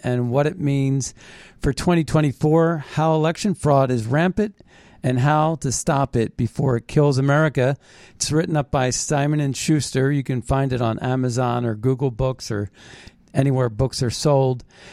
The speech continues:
Uh, one final little follow-up. Who is President Trump's campaign manager right now, and would you be, uh, a consideration for that position?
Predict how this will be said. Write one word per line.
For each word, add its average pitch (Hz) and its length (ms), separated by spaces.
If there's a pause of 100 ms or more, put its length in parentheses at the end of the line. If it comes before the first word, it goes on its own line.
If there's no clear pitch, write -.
(180)
Uh, 127 180
one 165 240
final 175 520
little 147 320
follow-up. 147 640
Who 220 220
is - 300 (140)
President 160 460
Trump's 139 300
campaign 139 580
manager 117 420
right 113 240
now, 110 360 (420)
and 143 520
would 151 360
you 175 180
be, 156 560 (360)
uh, 120 360
a 120 100
consideration 135 760
for 127 120
that 110 300
position? 107 520